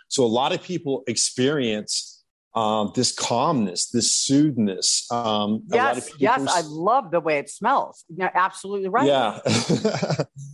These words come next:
Speaker 1: It's, uh, it's kind of addicting. It's not addictive, but it's a little bit,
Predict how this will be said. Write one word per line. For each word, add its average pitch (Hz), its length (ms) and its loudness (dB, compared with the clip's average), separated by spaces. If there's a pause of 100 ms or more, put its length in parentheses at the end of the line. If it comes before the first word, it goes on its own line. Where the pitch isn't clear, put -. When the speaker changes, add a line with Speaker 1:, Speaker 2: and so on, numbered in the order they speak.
(240)
Speaker 1:
It's, 165 520 0 (180)
uh, 135 460 4
it's 143 200 0
kind 156 280 -2
of 180 80 2
addicting. 160 540 0
It's 113 140 -4
not 156 200 2
addictive, 135 720 2
but 110 160 2
it's 120 260 -2
a 143 40 0
little 147 240 2
bit, 123 400 2